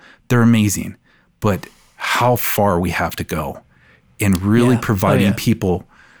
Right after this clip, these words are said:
Speaker 1: who have suicidal ideation, who have addictions, the, the real support that they need.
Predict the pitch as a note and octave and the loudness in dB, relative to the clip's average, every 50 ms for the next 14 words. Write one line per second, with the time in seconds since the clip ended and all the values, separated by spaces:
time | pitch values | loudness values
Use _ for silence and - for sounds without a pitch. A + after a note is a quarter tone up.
0 | _ _ _ - - B2 A2 G#2+ G2+ - - - - G#2+ G#2+ A2+ A2 - - - | _ _ _ -4 0 2 4 4 4 2 0 0 0 2 2 0 0 0 0 0
1 | A2 G#2 - A2+ G#2 G#2 G#2 G2+ G2 G2 F#2+ F#2+ F2 F2 E2+ - - D#2+ - - | 0 0 0 0 0 0 0 0 0 0 0 0 -2 -2 -4 -4 -8 -6 -4 -4
2 | F#2+ F2+ - - - A2+ G#2 G#2 G#2 G#2 G2+ - - G2 - G#2+ F#2 - - - | -4 -2 -2 -2 0 0 0 2 0 0 -2 -4 -10 -8 -6 -6 -6 -6 -6 -6
3 | F#2 E2 E2+ E2 - - - - - - - - - - _ _ _ _ - - | -4 -4 -4 -6 -8 -12 -14 -20 -20 -20 -20 -20 -20 -20 _ _ _ _ -4 -2
4 | A#2 G#2+ F#2+ F#2+ - - - A2+ C3 A2 F#2+ G#2+ A2 C3+ D3+ E3 D#3+ - - - | 0 0 0 -2 -4 -4 -2 0 0 2 2 2 4 4 4 4 2 0 0 -2
5 | A#2+ G#2+ - - - - A#2 G#2+ - - G#2+ F#2 - - F#2 F#2 F#2 F#2 G#2 A#2 | -4 -4 -4 -4 -2 0 -2 -2 -2 -2 -4 -4 -2 -2 0 2 2 4 4 4
6 | G#2 E2+ D#2 D#2 - - | 2 2 -2 -6 -10 -14